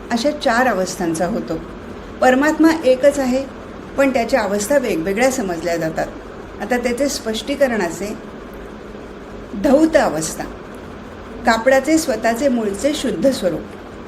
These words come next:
घट्टित अवस्था म्हणजे तांदळाची खळ कापडात भरणे व ते घट्ट करणे. तीन, लांछित अवस्था म्हणजे नियोजित चित्राच्या रेषा शाईने रेखाटणे.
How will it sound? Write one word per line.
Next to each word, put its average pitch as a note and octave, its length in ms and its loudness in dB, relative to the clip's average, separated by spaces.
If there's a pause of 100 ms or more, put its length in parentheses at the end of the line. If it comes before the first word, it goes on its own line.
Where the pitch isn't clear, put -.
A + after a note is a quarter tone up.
(760)
घट्टित C4 480 2
अवस्था F3 420 2 (760)
म्हणजे B3+ 280 6
तांदळाची A#3+ 680 0
खळ B3 560 2 (140)
कापडात G#3 340 0
भरणे A#3 480 2
व F#3+ 100 -4
ते B3+ 160 2
घट्ट C4+ 360 4
करणे. D3+ 340 0 (1400)
तीन, C#4+ 340 2 (840)
लांछित B3 600 4
अवस्था D#3+ 440 -2 (640)
म्हणजे C4 220 6
नियोजित B3 560 4
चित्राच्या A3 600 2
रेषा G3 280 0 (100)
शाईने G#3 460 2
रेखाटणे. D#3+ 640 2